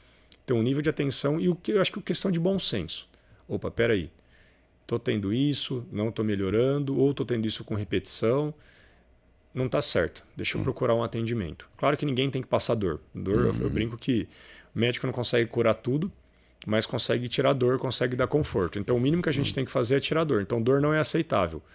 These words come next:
Speaker 1: Mas também não é aceitável o cara que tem dor não procurar ajuda.
Speaker 2: Mas pra você ver, tem gente que nem tá precisando daquilo e toma antes.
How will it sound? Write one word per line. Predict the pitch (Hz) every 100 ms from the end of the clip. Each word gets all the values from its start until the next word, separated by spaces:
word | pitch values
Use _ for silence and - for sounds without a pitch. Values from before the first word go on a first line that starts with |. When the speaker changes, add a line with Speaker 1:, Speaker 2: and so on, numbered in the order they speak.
| - -
Speaker 1:
Mas | - 101
também | - 120
não | 123
é |
aceitável | 127 147 127 107 95
o |
cara | 95 98
que | -
tem | - 127
dor | 107 113
não | 123
procurar | 127 123 113
ajuda. | 123 98 76 - - - - - -
Speaker 2:
Mas | 107 110
pra | 120
você | 113 131 113
ver, | 82 65 50 - - - - - - - - - - - 78
tem | 123 117
gente | 104 117 -
que |
nem | 113 131 175
tá | 175 135
precisando | - - 147 - 117 76 98 180 143 110
daquilo | 104 - 165
e | 156
toma | - 226 220
antes. | 175 220 220 - - - -